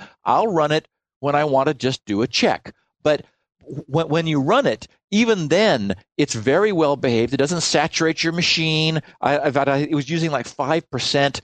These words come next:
of one of my processors. So I was like, "Okay, th-, I mean, this is a, an impressive piece of work." So it runs through, it looks at every executable D L L and ActiveX control.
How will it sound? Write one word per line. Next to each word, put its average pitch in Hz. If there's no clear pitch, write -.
of 117
one 139
of 135
my 139
processors. 98
So 143
I -
was 123
like, 120
"Okay, 113
th-, 113
I 113
mean, 113
this -
is 120
a, 120
an 143
impressive 139
piece 117
of 131
work." 170
So 156
it 147
runs 175
through, 175
it 151
looks 156
at 143
every 220
executable 185
D 170
L 175
L 165
and 110
ActiveX 156
control. 127